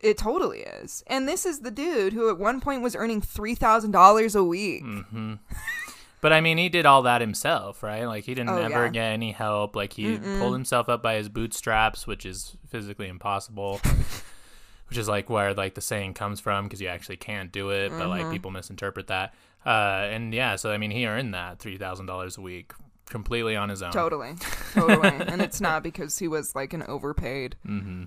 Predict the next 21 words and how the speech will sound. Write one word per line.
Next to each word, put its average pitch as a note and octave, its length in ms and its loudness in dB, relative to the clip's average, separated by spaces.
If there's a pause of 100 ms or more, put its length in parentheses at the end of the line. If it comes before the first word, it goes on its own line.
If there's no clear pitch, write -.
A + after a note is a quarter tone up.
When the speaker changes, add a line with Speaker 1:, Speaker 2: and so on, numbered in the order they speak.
(140)
Speaker 1:
glamorous F3 520 0
Hollywood D#3+ 360 2
actor. D3 720 -4 (240)
Speaker 2:
Yeah, F2 180 -10
who F#2+ 220 -10 (160)
probably G2 240 -2
had F#2 260 -10
tons G2 220 -6
of F2+ 80 -16
friends F#2 340 -8
that E2 120 -12
helped F#2 200 -12
him F#2+ 100 -12
get F#2 140 -10
to F#2+ 80 -12
that F#2 160 -10
point. F#2+ 300 -8 (1120)
Speaker 1:
Ding, D#3+ 180 -10
ding, D#3+ 180 -6
ding. D#3 320 -6 (140)
<clears throat> G#3+ 380 0